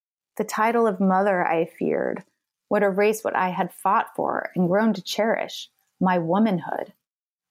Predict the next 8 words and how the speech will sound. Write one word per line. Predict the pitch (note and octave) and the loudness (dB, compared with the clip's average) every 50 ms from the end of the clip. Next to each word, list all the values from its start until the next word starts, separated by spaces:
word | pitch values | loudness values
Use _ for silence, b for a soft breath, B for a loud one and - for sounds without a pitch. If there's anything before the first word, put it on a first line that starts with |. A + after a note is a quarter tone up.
| _ - | _ -2
my | G3 F#3 F3+ F#3 | 0 0 0 -2
hard-won | - - - G3 G#3 A3 A3 A3 G3+ F#3 F#3+ F#3+ G3 - | -2 -4 -2 0 2 2 0 0 0 0 2 2 2 0
autonomy | - F#3 - - - F3 E3+ E3 E3 E3 D#3+ - - - - - | 0 -4 -6 -4 -2 0 0 2 2 2 2 0 0 -2 -2 -2
and | F3 E3+ | -2 0
self-regard | - - - G3 F#3 F#3+ F#3 - F#3+ F3+ - D#3+ D#3 D#3 D3+ D#3 - - | 0 0 0 0 0 0 0 -2 -2 -2 0 0 0 0 0 -2 -2 -2
as | F3 E3 D#3 E3 | -2 -2 -2 -4
a | |
woman | D#3 E3 E3+ F3 F3+ E3+ - G#2 F#2+ - F#3 F#3+ | -4 -2 0 0 0 0 0 -2 -2 -2 -4 -4